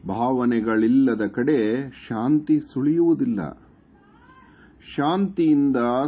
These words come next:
ಸುಖದ ಪ್ರಸವವಾಗುತ್ತದೆ. ಸುಖ ಕಂಡವನು ಕಲಿಸುವುದೇನು, ತಿಳಿಸುವುದೇನು,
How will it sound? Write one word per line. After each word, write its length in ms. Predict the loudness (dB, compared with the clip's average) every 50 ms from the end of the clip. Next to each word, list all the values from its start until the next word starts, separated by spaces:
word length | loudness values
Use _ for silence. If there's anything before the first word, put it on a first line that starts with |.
| -6 -8 -14 -8
ಸುಖದ 380 | -6 -6 -4 -2 -4 -2 -2 0 -2 0 0 -2 -4 -6 -8 -12 _ -8
ಪ್ರಸವವಾಗುತ್ತದೆ. 1200 | -8 -8 -6 -4 -2 -2 0 0 0 0 0 0 0 -2 -2 -2 -4 -4 -4 -4 -6 -8 -12 -20 -20 -20 -20 -20 _ -20 -20 -20 -20 -20 -20 -20 -20 -20 -20 -20 -20 -20 -20 -20
ಸುಖ 320 | -8 -4 -2 -2 0 0
ಕಂಡವನು 720 | -2 -2 0 2 2 2 2 2 0 0 0 0 2 2 2 0 0 0 -2 -2 -4 -10 -20 -20 _ -20 -20 -12
ಕಲಿಸುವುದೇನು, 1120 | -6 -4 -2 -2 -2 -2 0 2 2 2 2 2 0 0 0 0 0 0 0 0 -2 -4 -6 -10 -16 _ _ _ _ _ _ _ _ _ _ _ -2
ತಿಳಿಸುವುದೇನು, 1040 | 0 0 0 0 -2 -2 0 2 2 2 2 0 0 0 0 0 0 -2 -4 -4 -6